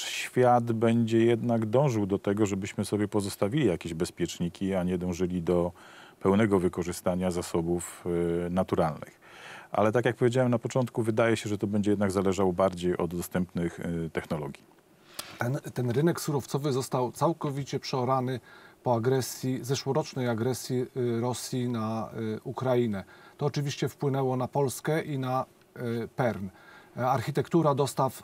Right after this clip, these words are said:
Speaker 2: uległa całkowitej zmianie. Czy pan mógłby o, o, chwilę o tym opowiedzieć? Jak, jak w tej chwili odbywa się właśnie, y, logistyka dostaw, y, ropy i paliw do pern?
Speaker 1: pern, e, działając zgodnie z, mm, narzuconym prawem, powiedziałbym po części,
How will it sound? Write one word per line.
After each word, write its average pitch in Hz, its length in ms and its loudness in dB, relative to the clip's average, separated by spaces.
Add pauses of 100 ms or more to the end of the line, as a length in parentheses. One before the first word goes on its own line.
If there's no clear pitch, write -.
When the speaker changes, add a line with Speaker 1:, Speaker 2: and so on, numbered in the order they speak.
Speaker 2:
uległa 131 560 0
całkowitej 127 680 -2
zmianie. 107 440 -2
Czy - 100 -12
pan 170 140 2
mógłby 147 320 -2
o, 139 120 -2
o, - 180 -16
chwilę - 400 -2
o 131 80 0
tym 127 200 -6
opowiedzieć? 117 600 -2
Jak, 117 120 -6 (120)
jak 143 160 -2
w - 80 -16
tej 156 100 2
chwili 147 260 0
odbywa 131 400 0
się 135 140 -4
właśnie, 123 260 -6
y, 131 320 -4
logistyka 131 500 0
dostaw, 117 440 -4
y, 117 260 -4 (360)
ropy 143 440 4
i 123 60 0
paliw 120 500 0
do 127 100 -2
pern? 101 220 -12 (280)
Speaker 1:
pern, 127 440 4
e, 107 380 6 (200)
działając 104 440 4
zgodnie 104 680 2
z, 90 320 -4
mm, 87 960 0
narzuconym 95 560 0
prawem, 90 460 2
powiedziałbym 80 560 -6
po 82 100 -6
części, 80 760 -8